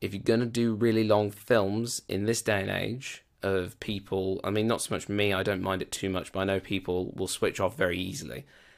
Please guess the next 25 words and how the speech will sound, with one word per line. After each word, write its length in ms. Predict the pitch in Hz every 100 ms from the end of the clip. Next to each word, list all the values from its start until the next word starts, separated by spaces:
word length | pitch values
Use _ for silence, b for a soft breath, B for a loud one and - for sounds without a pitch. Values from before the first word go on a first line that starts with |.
| b -
and 300 | 90 90 92
they're 120 | 95
very 240 | 101 98
much 260 | 98 - 92
into 600 | 92 - 92 90 95 95 - -
watching 380 | 120 - - 120
lots 360 | 123 - -
of 140 | 110 110
episodes 540 | 113 120 - 101 92
back 240 | - 98 -
to 80 |
back, 240 | 113 101 -
but 100 | 82
they 60 | -
can't 280 | 113 107
watch 200 | 92 -
a 60 | -
single 340 | - 110 101
film 480 | 95 - 104 85 - b b _ _ _ _ _ _ -
because 240 | 107 113 90
they 120 | 98
feel 240 | 95 104
like 220 | 104 98 -
there's 180 | 98
no 300 | 98 98 98